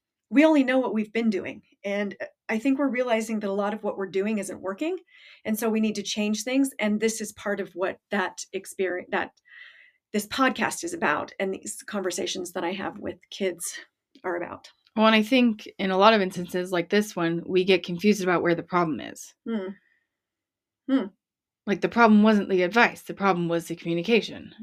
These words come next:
Speaker 2: And so we stopped the advice,
Speaker 1: Hmm.
Speaker 2: but we still communicate poorly in a million other ways every hour, every day.
Speaker 1: Yeah, I think you're right. So we're cutting off our nose to spite our face, is
Speaker 2: Kind
Speaker 1: what
Speaker 2: of.
Speaker 1: my, is what my mama would say.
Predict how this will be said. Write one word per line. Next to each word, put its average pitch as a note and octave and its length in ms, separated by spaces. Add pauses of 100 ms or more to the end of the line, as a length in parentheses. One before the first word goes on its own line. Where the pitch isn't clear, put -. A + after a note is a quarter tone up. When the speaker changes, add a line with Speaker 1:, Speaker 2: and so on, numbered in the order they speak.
Speaker 2:
And G3 120
so G3 100
we E3+ 100
stopped A3 360
the E3+ 100
advice, G3 720 (160)
Speaker 1:
Hmm. G#3 280
Speaker 2:
but G#3+ 120
we G#3 80
still A#3+ 240
communicate A3 440
poorly A3+ 400
in G3 220
a F#3+ 200 (560)
million G3 1200
other F#3 280
ways F3+ 280 (1040)
every G3+ 260
hour, F3+ 240
every F3+ 220
day. F3+ 280 (140)
Speaker 1:
Yeah, A3 180 (220)
I G3+ 120
think G3+ 180
you're G3+ 80
right. A3 220 (920)
So - 180
we're G#3 120
cutting D4+ 340
off C4+ 140
our A3 100
nose G#3 420
to F#3+ 100
spite G3+ 360
our F#3 140
face, G3 500
is - 40
Speaker 2:
Kind A#3 240
Speaker 1:
what B3 240
Speaker 2:
of. - 40
Speaker 1:
my, G3 220 (240)
is F#3+ 260
what G3+ 180
my E3 180
mama G3+ 460
would G#3 220
say. - 460